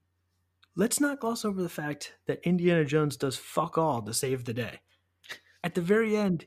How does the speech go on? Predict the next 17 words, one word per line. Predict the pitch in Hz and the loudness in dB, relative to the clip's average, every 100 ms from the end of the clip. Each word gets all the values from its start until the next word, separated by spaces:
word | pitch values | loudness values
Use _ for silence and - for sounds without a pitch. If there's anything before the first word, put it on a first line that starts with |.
| _ | _
he's | 185 180 | -2 -2
tied | - - 165 170 | -2 -4 -2 0
up, | 160 156 147 | 0 -2 -4
and | - 147 | -4 -2
then | 147 | -2
somehow | 135 - 160 165 156 151 | -4 -2 -2 0 0 0
the | 131 123 | -2 -4
Ark | 139 151 | -4 -2
of | 147 | -2
the | 135 | -2
Covenant | 160 147 143 139 135 | -2 -2 -2 -2 -2
shoots | - - 156 151 - | 0 2 0 -2 -2
these | 156 127 | -2 -2
weird | 131 147 143 131 - | -2 0 2 -2 -8
fucking | - 160 156 139 135 120 | -8 -6 -2 -2 -2 -2
death | 151 151 | -2 -2
lasers | 131 123 120 120 120 113 110 | -4 -4 -2 -4 -6 -8 -8